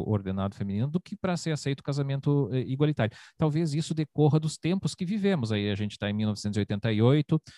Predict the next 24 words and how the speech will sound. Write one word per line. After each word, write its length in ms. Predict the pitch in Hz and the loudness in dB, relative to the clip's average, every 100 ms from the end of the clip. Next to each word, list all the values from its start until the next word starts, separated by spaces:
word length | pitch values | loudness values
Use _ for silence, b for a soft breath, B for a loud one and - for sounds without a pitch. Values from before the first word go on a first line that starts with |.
| b b - | b b -10
é, 400 | 101 92 92 98 | -6 -4 -4 -4
saindo 520 | - 104 110 135 120 | -4 -2 -2 -2 -2
ainda 320 | 101 113 98 | -2 -2 -2
da, 160 | 87 80 | -2 -4
do, 140 | 67 | -6
do, 160 | 65 67 | -10 -8
dos 400 | 90 90 92 95 | -6 -6 -6 -6
resquícios 540 | 90 - 104 101 101 | -8 -6 -6 -4 -4
de 100 | 95 | -4
um 420 | 92 87 82 71 - | -4 -6 -8 -10 -12
sistema 360 | 98 - 98 | -12 -8 -4
opressivo, 680 | 95 101 92 143 170 147 107 | -2 -2 -4 -2 0 0 -2
de 80 | 92 | -2
uma 100 | 90 | -6
ditadura 540 | 90 87 80 107 107 | -6 -8 -2 2 2
no 80 | 85 | 0
Brasil, 760 | 82 78 80 120 139 127 110 95 | -4 -8 -4 0 2 2 2 0
com 200 | 107 120 | -4 -4
uma 160 | 117 95 | -2 -4
sociedade 640 | 101 - 92 95 101 90 | -6 -8 -4 -4 -4 -6
ma-, 180 | 85 92 | -8 -4
dominada 400 | 101 95 92 95 | -4 -4 -4 -6
mais 240 | 87 98 95 | -6 -6 -4
pela, 320 | 101 92 | -4 -4